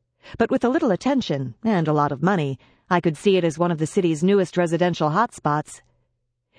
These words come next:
David set his worn leather briefcase down and reached into the inner pocket of his suit coat. Pulling out a sheaf of papers, he flipped to the back,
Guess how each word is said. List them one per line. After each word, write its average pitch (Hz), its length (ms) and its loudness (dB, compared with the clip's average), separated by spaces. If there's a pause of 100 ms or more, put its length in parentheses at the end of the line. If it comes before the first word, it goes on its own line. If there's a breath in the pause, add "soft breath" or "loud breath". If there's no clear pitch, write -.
(120 soft breath)
David 170 400 4
set 156 160 -2
his 156 160 0
worn 180 320 2
leather 156 200 2
briefcase 151 600 0
down 139 340 -2
and 139 220 -4
reached 170 360 -2
into 156 200 -2
the 147 160 -4
inner 170 160 0
pocket 175 320 -2
of 143 100 -4
his 135 140 -6
suit - 260 -2
coat. 139 300 -6 (580 loud breath)
Pulling 294 260 2
out 220 120 4
a 190 60 2
sheaf - 280 -2
of 175 140 -6
papers, 170 400 0
he 151 100 -4
flipped - 280 -4
to 165 60 -2
the 160 60 0
back, 175 380 0